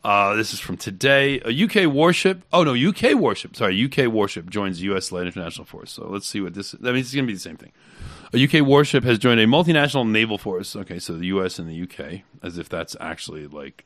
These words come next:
two countries. Let's, let's be honest here. Uh, joined a multinational naval force in the Red Sea to protect ships from attack by Iran-backed militias as Rishi Sunak hit out at those like Tehran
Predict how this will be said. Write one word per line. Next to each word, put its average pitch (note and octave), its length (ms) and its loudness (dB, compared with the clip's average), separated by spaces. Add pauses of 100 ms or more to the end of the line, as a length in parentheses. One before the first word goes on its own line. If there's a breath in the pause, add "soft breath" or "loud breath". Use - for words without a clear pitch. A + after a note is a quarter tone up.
two D2+ 160 -16
countries. - 440 -18
Let's, - 220 -18
let's - 180 -16
be - 140 -20
honest - 280 -18
here. - 160 -20 (760 loud breath)
Uh, B2 360 4
joined B2+ 280 0
a B2 40 2
multinational C3+ 640 2
naval A#2+ 260 4
force A#2 300 2
in A#2 60 4
the G#2+ 40 6
Red A2+ 180 4
Sea - 120 2
to A2 60 2
protect B2 300 2
ships - 200 0
from A#2 140 -2
attack C3 340 0
by A#2 220 -2
Iran-backed C3 720 0
militias C3 640 -2
as A2 260 2
Rishi E3+ 300 2
Sunak E3+ 600 4 (540 loud breath)
hit F#3+ 220 4
out F#3+ 200 6
at E3+ 120 -2
those E3 300 4
like F3+ 260 4
Tehran G#3+ 880 2